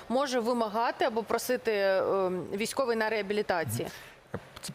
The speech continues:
Speaker 2: послуги, все залежить від конкретної потреби пацієнта. Від реабілітаційного оцінювання до формування плану, до занять фізичним терапевтом, з ерготерапевтом,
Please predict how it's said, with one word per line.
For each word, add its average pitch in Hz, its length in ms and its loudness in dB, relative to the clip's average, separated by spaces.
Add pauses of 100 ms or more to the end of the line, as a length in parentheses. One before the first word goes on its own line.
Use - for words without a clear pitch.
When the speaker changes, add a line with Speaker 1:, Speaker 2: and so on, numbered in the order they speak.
Speaker 2:
послуги, 147 720 0 (100)
все 147 180 0
залежить 127 380 0
від 113 100 0
конкретної 117 460 0
потреби 101 340 0
пацієнта. 98 640 -4 (300)
Від 135 340 -2
реабілітаційного 127 840 2
оцінювання 147 560 0
до 104 140 2
формування 117 540 0
плану, 151 340 0
до 104 120 2
занять 117 400 2
фізичним 131 520 -2
терапевтом, 113 640 0
з - 140 -8
ерготерапевтом, 120 880 0